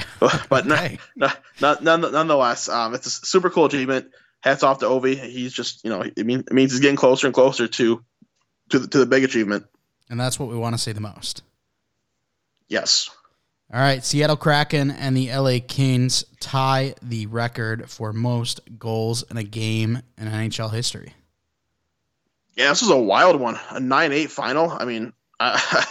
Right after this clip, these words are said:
Speaker 1: <laughs> I did not expect that out of, out of these two teams. So, you know, like, uh,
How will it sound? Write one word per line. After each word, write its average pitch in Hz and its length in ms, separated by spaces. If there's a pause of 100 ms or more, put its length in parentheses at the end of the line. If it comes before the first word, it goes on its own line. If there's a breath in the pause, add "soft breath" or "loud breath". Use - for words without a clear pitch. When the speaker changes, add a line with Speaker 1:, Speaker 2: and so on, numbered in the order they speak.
(120)
Speaker 1:
<laughs> - 160
I 143 160
did 156 80
not 160 160
expect 156 280
that 147 180
out 131 180
of, - 60
out 135 120
of 131 80
these 147 220
two 127 160
teams. 117 460 (280 loud breath)
So, - 240
you 135 80
know, 107 180
like, 131 200
uh, 143 140